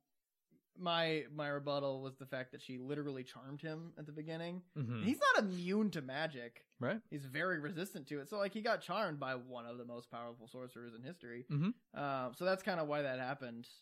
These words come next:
Speaker 1: Um, yeah.
Speaker 2: Okay. Yeah. I mean,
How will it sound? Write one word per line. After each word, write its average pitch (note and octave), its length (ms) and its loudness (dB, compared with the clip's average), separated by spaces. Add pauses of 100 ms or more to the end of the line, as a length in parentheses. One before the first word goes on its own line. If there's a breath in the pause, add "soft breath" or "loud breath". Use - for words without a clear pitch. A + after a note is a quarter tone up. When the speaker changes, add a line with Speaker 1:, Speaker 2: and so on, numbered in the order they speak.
(140)
Speaker 1:
Um, A#2 460 -10 (1200)
yeah. C3 200 -6 (680)
Speaker 2:
Okay. F#3+ 140 0 (680 soft breath)
Yeah. A#2 220 4 (680)
I C#3+ 80 6
mean, D3 200 4